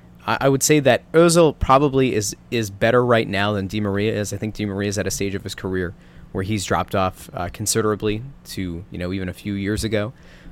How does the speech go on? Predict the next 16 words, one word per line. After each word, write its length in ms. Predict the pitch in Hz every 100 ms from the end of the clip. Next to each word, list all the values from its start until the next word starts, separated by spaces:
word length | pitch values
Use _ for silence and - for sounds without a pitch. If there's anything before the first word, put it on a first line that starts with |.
| -
But 180 | - 139
he 120 | 143
still 240 | 160 - 214
brings 320 | 156 165 139
value, 460 | 110 113 110 87 104
and 100 | -
he 60 | 113
still 200 | - 170
brings 280 | 175 170 143
value 460 | 117 120 123 123 110
in 340 | 123 117 117 - - - - - - -
pressure 260 | 156 156 147
stages. 600 | - 127 151 85 71 -
I 40 | -
mean, 140 | 107
he's, 340 | 101 123 113